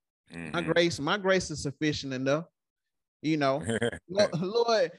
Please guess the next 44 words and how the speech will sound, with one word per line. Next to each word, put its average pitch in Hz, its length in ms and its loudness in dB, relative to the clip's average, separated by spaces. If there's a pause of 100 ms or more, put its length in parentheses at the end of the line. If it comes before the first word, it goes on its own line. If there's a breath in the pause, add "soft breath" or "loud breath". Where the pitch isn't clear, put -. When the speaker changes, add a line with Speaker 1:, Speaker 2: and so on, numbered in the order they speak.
(180 loud breath)
Speaker 1:
uh, 190 340 2
heal 277 320 2
me 247 160 -6
from 226 240 -6
this, 214 240 2
this 196 180 -4
leg, 185 500 4
man. 160 320 -4
I, 175 380 0
I, - 120 -2
I 165 120 0
limp 190 400 0
a 170 40 -4
little 156 260 2
bit, 135 280 -4
you 147 100 -8
know." 151 340 0 (840)
Speaker 2:
Mm. 98 180 -2
Speaker 1:
"No, 127 380 -6
my 127 200 -4
grace 170 340 4
is 160 260 -2
sufficient 165 600 0
enough." 143 280 0
You 190 100 -2
know 226 140 4
what? 226 280 6
"Lord, 214 380 6
in 196 100 2
my 185 160 2
right 214 340 4
eye, 214 220 2
my 180 180 0
right 226 300 0
eye 233 180 -2
lazy." 180 680 0 (760)
Speaker 2:
Yeah. 87 280 -2 (580)
Speaker 1:
"No, 113 220 -12
my, 127 240 -6
my 139 240 -6
grace 190 520 0 (220)
is 139 160 -4
sufficient 165 480 2
enough." 123 360 -2